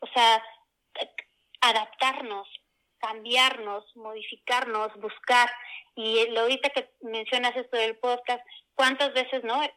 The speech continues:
Hemos intentado por una cu-, otra cuestión, no se había podido. Ahorita, sin ni siquiera imaginarlo, de repente, pues,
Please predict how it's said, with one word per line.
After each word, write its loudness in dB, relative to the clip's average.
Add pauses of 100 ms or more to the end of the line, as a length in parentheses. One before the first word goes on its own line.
(260)
Hemos -2
intentado 2
por 0
una 0
cu-, -6
otra -2
cuestión, -8
no -2
se 0
había 2
podido. 2 (600)
Ahorita, 4 (120)
sin -8 (140)
ni -8
siquiera 4
imaginarlo, 2 (280)
de 2
repente, 0
pues, -2